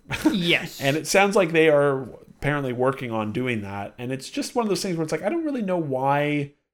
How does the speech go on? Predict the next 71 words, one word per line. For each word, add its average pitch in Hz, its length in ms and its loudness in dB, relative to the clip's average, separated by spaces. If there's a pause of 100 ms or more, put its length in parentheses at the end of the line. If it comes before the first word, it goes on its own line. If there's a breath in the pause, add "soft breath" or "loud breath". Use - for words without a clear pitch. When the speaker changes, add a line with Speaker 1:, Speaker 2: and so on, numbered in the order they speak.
(380)
Speaker 1:
they 143 100 2
didn't 147 240 0
have 139 240 0
it 127 60 -4
in 127 120 -2
there. 151 100 2
Maybe 135 260 2
it 147 40 0
was 131 100 -4
just 139 240 -8
a, 131 140 -4 (260)
you 156 100 -6
know, 110 300 -4 (360 loud breath)
covid 120 380 0
Speaker 2:
Yeah. - 40 -4
Speaker 1:
production 123 500 0
timeline. 120 520 0
They 113 80 -6
had 120 160 -4
to 127 40 -4
get 107 180 -6
the 110 60 -10
game 107 240 -4
out. 101 280 -6
Who 117 80 -2
Speaker 2:
Maybe - 100 0
it's - 80 2
a - 40 6
Speaker 1:
knows? 165 100 4
Speaker 2:
weird, 165 300 4
like, 151 240 2
development 147 500 2
oversight 143 560 2
when 139 100 -4
you're 135 180 0
only 160 360 4
playing 160 400 0
that 180 180 0
game 190 260 2
and 147 100 -4
you're 143 100 -2
not 143 240 -4
thinking 151 400 -4
of, 143 120 0
Speaker 1:
Maybe, 208 300 0
Speaker 2:
you 110 220 0
Speaker 1:
yeah. 139 320 0
Speaker 2:
know, 147 120 -6 (140)
Speaker 1:
Yeah. 180 120 -10
Speaker 2:
you're 156 140 -2
not 170 180 6
turning 160 280 2
Speaker 1:
I 151 40 4
don't 151 120 6
Speaker 2:
off 330 80 2
Speaker 1:
know. - 60 -2
Speaker 2:
your 147 80 2
development 151 440 0
to - 60 -10
play 147 200 0
Apex 143 340 -2
Legends 147 460 -2
like 135 180 -4
other 135 160 -4
people 139 260 -8
will 165 220 0
be. 196 220 -2
So - 160 -12
I - 100 -6
don't 143 140 -8
know. - 60 -20